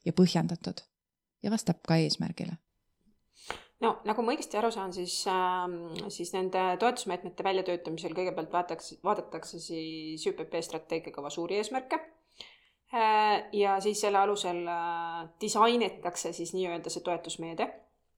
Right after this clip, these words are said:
Speaker 2: Lähtuti siis ka nendest nõuetest, mis Euroopa Liidu poolt tulevad. Ütleme, toetusmeede siis, äh, rakendatakse pria ehk makseagentuuri kaasabil ja esimene periood on näiteks ära olnud ja, ja tuleb sealt näiteks välja, et ma ei tea,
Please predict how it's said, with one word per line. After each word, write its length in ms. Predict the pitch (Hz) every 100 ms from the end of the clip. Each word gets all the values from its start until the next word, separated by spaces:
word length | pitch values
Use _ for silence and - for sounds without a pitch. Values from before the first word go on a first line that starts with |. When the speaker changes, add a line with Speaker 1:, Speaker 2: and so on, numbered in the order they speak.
| _ _ _ -
Speaker 2:
Lähtuti 360 | 214 220 175 180
siis 180 | 175 -
ka 80 | 180
nendest 260 | 170 175
nõuetest, 360 | 190 185 - -
mis 160 | 185 185
Euroopa 280 | 196 202 196
Liidu 180 | 202 208
poolt 160 | 226
tulevad. 380 | 175 135 - - _ _ - - - - _
Ütleme, 640 | 220 220 247 202 190 185 185
toetusmeede 520 | 220 214 - 185 175
siis, 380 | 170 160 - -
äh, 400 | 175 170 170 165
rakendatakse 560 | 165 202 262 294 - 349 330 -
pria 340 | - 233 233 226 226 220 208
ehk 140 | -
makseagentuuri 540 | 208 208 208 202 196 208
kaasabil 460 | 208 208 202 196 - - - - - -
ja 160 | 202 196 190 190 190
esimene 340 | 214 208 185
periood 240 | 185 185 185
on 80 | 180
näiteks 240 | - 269
ära 140 | 392 277
olnud 240 | 262 208 - _ -
ja, 220 | 196 190 185 180 180 175 -
ja 140 | 180
tuleb 220 | 196 247
sealt 160 | - 185
näiteks 180 | - -
välja, 300 | 196 185 170
et 140 | 160 175
ma 60 |
ei 60 | 170
tea, 160 | 180